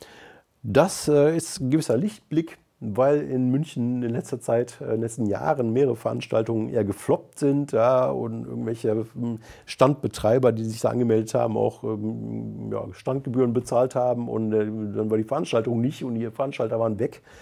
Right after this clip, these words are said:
Ähm, jetzt ist aber die Cultivar aus Österreich da eingestiegen, altehrwürdige Messe aus Wien, kennt ihr sicherlich zum großen Teil. Und die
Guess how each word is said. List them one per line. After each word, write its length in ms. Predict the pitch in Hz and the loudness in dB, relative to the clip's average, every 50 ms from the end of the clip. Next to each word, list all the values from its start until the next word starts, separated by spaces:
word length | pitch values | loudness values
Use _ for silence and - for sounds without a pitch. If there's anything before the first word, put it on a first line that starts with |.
| - - - - - - - - | -20 -20 -20 -20 -20 -18 -12 -8
Ähm, 560 | - - 120 123 117 113 117 117 120 120 113 113 - _ _ _ _ _ _ - | -4 -2 -2 0 0 0 0 0 0 0 -2 -6 -12 _ _ _ _ _ _ 2
jetzt 280 | - 127 147 - - - | 4 4 4 2 -2 -6
ist 240 | - - 139 - | -4 -2 0 2
aber 160 | 151 113 113 113 | 4 6 6 4
die 80 | 110 | 4
Cultivar 680 | 110 - - 214 214 - 165 135 139 135 131 135 135 131 | 2 2 2 2 2 2 0 2 4 6 8 8 6 4
aus 160 | - 107 - | 2 -2 -4
Österreich 440 | 180 175 170 165 - 131 123 127 123 | -4 -4 -4 0 0 2 2 2 2
da 120 | - 120 - | 0 -2 -2
eingestiegen, 800 | 113 123 127 120 113 - - 127 131 120 120 120 117 113 117 - | -2 -2 -4 -4 -6 -10 -10 -10 -8 -6 -4 -2 -2 -2 -2 -2
altehrwürdige 1000 | - 113 117 113 - - - 123 120 113 113 117 117 110 107 107 104 104 104 - - - - - - - - - - - - _ _ _ _ _ _ _ _ _ _ _ _ _ _ _ _ - | -2 -2 -2 -2 -4 -6 -2 -2 0 0 2 0 2 2 4 4 4 2 2 -2 -10 -20 -20 -20 -20 -20 -20 -20 -20 -20 -20 _ _ _ _ _ _ _ _ _ _ _ _ _ _ _ _ -4
Messe 680 | 160 127 120 113 107 110 151 165 - - 180 165 160 160 160 _ _ - 165 - _ _ | -2 0 2 4 4 4 2 0 0 0 2 2 2 0 -2 _ _ -20 -20 -20 _ _
aus 260 | - 139 127 - 110 101 | -2 0 0 0 0 -2
Wien, 480 | 123 147 156 156 156 160 160 139 - | 0 2 2 2 2 2 0 -2 -2
kennt 260 | - - 139 147 160 | 0 2 2 2 0
ihr 220 | - - 127 123 120 | 0 2 4 4 4
sicherlich 580 | 117 127 - - 120 113 113 113 113 - - - - _ _ - - - _ _ _ _ _ _ _ _ _ _ _ _ | 2 2 2 4 4 6 4 4 2 -2 -10 -16 -20 _ _ -20 -20 -20 _ _ _ _ _ _ _ _ _ _ _ _
zum 160 | - - 113 | -6 -2 0
großen 380 | 107 113 117 113 107 - 117 113 | 2 4 4 4 2 0 -4 -2
Teil. 320 | - - 104 101 104 107 | 0 2 4 4 4 2
Und 240 | 110 104 98 92 - | 2 0 -2 -2 0
die 260 | 127 139 139 143 139 | 0 2 2 0 -2